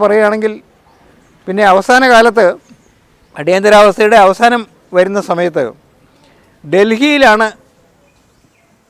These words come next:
ജനസംഘത്തിൻ്റെ ഒരു അഖിലേന്ത്യാ പ്രവർത്തക സമിതി യോഗം നിശ്ചയിച്ചിരുന്നത്. ആ യോഗത്തിന് പോകാനായിട്ട് തയ്യാറായി എന്തൊക്കെ കാര്യങ്ങൾ നമ്മൾ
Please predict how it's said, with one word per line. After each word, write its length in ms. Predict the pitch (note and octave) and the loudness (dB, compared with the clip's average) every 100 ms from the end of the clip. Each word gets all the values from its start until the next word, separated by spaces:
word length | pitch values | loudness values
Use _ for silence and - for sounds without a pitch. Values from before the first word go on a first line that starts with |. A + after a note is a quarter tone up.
| _ _ _ E3+ | _ _ _ -6
ജനസംഘത്തിൻ്റെ 720 | G3 G3 A3 G#3+ G#3 G3+ G3 F3+ _ _ _ _ _ _ _ F#3+ | -6 -6 -4 -4 -4 -2 -2 -4 _ _ _ _ _ _ _ -6
ഒരു 120 | G3+ F#3+ E3+ | -4 -4 -8
അഖിലേന്ത്യാ 480 | E3+ G#3+ G#3+ G#3+ G3+ - _ _ _ _ _ _ | -6 -6 -2 0 0 -4 _ _ _ _ _ _
പ്രവർത്തക 440 | F3+ G#3+ A#3 B3+ A#3 | 0 0 0 -4 -2
സമിതി 220 | A3+ G#3 G3 | -4 -4 -2
യോഗം 160 | F#3 F#3 | -2 -4
നിശ്ചയിച്ചിരുന്നത്. 600 | D#3+ F3 E3 D3+ C3+ B2 G#2 _ _ _ _ _ _ _ _ _ _ F#3 | -8 -6 -6 -6 -10 -12 -16 _ _ _ _ _ _ _ _ _ _ 0
ആ 20 | A3+ A3 | 2 4
യോഗത്തിന് 380 | A#3+ C4 C4+ C4+ A#3 | 2 2 -2 -2 0
പോകാനായിട്ട് 600 | A#3 B3 A#3 A3+ A3 A#3 - _ _ _ _ _ _ | 2 2 0 -2 -2 -4 -6 _ _ _ _ _ _
തയ്യാറായി 520 | E3 G#3 A#3+ A3 A#3 A3+ - _ _ _ _ _ _ _ - D#3 | 0 2 4 2 2 -2 -12 _ _ _ _ _ _ _ -8 -4
എന്തൊക്കെ 300 | A3 B3+ B3+ A3+ | -2 0 0 2
കാര്യങ്ങൾ 300 | A3+ A#3+ A#3 | 2 0 -2
നമ്മൾ 140 | A3 | -2